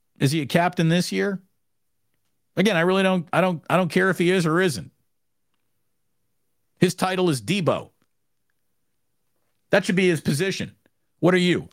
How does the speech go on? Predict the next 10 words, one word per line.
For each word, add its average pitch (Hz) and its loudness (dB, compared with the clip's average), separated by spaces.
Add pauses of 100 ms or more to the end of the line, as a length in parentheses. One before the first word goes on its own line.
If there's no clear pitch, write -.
I'm 147 2
Debo. 107 -2 (340)
Did 175 2
you 185 -2
see - -6
Cordero 208 0
Patterson, 170 -2
by 104 0
the 113 0
way, 110 0